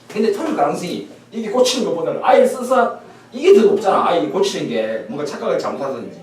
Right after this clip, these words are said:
얘는 뭐야? 조금 귀찮긴 하지만 틀릴 일은 없잖아. 자, 그 다음에 시험에 또 많이 넣는 게 뭐야? 바로 이 괄호 푸는 거. 부호를 따져서 괄호 푸는 문제를 또 할 줄 알아야 된다.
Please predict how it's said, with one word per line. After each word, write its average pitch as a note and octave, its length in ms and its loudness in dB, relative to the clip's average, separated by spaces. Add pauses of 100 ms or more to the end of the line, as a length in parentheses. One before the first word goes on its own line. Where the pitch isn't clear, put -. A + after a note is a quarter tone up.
얘는 - 240 4
뭐야? C3+ 260 0 (220)
조금 - 260 -6
귀찮긴 G#3+ 360 -6
하지만 A#2+ 420 -4 (420)
틀릴 B3+ 300 -2
일은 A3+ 120 -4
없잖아. - 320 -6 (2500)
자, D#4 160 6
그 C4 80 6
다음에 B3+ 260 8
시험에 A3 240 2
또 - 80 -4
많이 D3+ 160 -2
넣는 D3+ 140 0
게 B2+ 60 0
뭐야? G#2+ 200 -8
바로 G3+ 520 4
이 B3 180 -10 (1160)
괄호 - 260 0
푸는 - 280 -12
거. - 560 -4 (100)
부호를 A3 380 2
따져서 - 560 -8 (640)
괄호 - 200 -10
푸는 - 220 -14
문제를 - 240 -18
또 - 140 -20
할 C#3 80 -14
줄 - 140 -14
알아야 - 100 -16
된다. - 140 -20